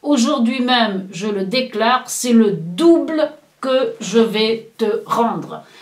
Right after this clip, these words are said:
Même expression pour Job qui va recevoir le double après toutes les épreuves qu'il a subies,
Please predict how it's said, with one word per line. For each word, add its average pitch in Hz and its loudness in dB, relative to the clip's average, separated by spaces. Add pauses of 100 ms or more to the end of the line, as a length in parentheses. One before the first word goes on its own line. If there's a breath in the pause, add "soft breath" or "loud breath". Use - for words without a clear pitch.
(320 loud breath)
Même 202 -2
expression 262 -4
pour 233 -4
Job 254 0
qui 220 -10
va 208 -4
recevoir 233 2
le 233 6
double 220 0
après 196 -6
toutes 226 -14
les 185 -2
épreuves 160 -10
qu'il 170 -14
a 196 -8
subies, 277 -6